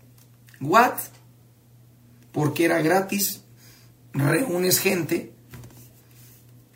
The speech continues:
Los audiolibros están en plataforma. Ya los subí desde la semana pasada.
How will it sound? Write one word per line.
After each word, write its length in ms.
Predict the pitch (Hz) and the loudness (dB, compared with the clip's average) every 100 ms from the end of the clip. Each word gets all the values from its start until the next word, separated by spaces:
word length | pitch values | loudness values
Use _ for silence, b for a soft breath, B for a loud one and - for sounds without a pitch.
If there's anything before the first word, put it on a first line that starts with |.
| - | -2
Los 180 | 160 | 2
audiolibros 480 | 170 175 175 190 214 | 6 8 8 6 4
están 280 | 190 - 190 | 2 0 0
en 100 | 180 | 0
plataforma. 720 | 170 160 151 160 156 143 120 - - - - - - - - - - - | -2 -2 -2 -2 -2 -2 -6 -10 -20 -20 -20 -20 -20 -20 -20 -20 -20 -16
Ya 220 | 156 143 165 | -4 2 2
los 140 | 180 | 2
subí 180 | 156 170 | 4 4
desde 140 | 165 | 4
la 80 | 160 | 0
semana 300 | 139 156 151 | 0 -2 -4
pasada. 480 | - 127 131 123 | -2 -2 -2 -4